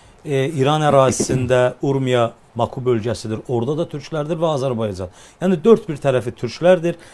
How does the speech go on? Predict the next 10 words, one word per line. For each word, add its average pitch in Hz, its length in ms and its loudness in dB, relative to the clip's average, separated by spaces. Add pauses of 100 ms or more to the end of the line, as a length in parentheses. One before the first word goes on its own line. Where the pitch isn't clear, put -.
(160)
Türklər 202 420 0
döyüşkən 151 560 2
xalq 131 400 0
olsa 127 400 -2
da, 135 120 0
millət 135 400 -4
olsa 123 280 -4
da, 147 220 -4 (320)
sülhü 147 500 0
sevən, 139 540 2